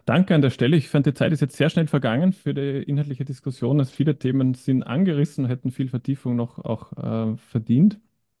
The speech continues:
Die Frage ist ja auch, ist das das letzte Mal, dass wir uns so treffen? Und an der Stelle von meinem Seite mal schon Dank für alle, die sich generell eingebracht haben. Ich fand das immer sehr lebendig, auch gerade diese Praxisbeispiele gemeinsam mit Expertinnen und wie heute auch Menschen, die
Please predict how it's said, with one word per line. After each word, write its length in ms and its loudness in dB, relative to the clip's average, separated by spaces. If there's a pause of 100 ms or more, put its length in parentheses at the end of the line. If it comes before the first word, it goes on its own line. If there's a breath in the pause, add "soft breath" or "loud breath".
(420)
Die 80 0
Frage 280 2
ist 100 0
ja 100 0
auch, 120 -4
ist 140 -6
das 80 -4
das 140 -4
letzte 260 0
Mal, 140 4
dass 160 -2
wir 100 0
uns 140 0
so 160 -6
treffen? 480 -2 (640 loud breath)
Und 280 0 (120)
an 120 0
der 120 2
Stelle 240 0
von 160 0
meinem 500 2 (360)
Seite 300 -2
mal 240 0
schon 220 -2
Dank 220 -4
für 140 -6
alle, 140 -4
die 100 -4
sich 280 -6 (100)
generell 380 -2
eingebracht 520 -6
haben. 100 0
Ich 80 -2
fand 180 -2
das 140 -2
immer 160 2
sehr 240 -2
lebendig, 480 0
auch 240 -6
gerade 280 0
diese 360 -2 (140)
Praxisbeispiele 960 -2
gemeinsam 360 2
mit 100 2
Expertinnen 720 0
und 200 -2
wie 100 -2
heute 340 -2
auch 200 -4
Menschen, 340 -2
die 300 -4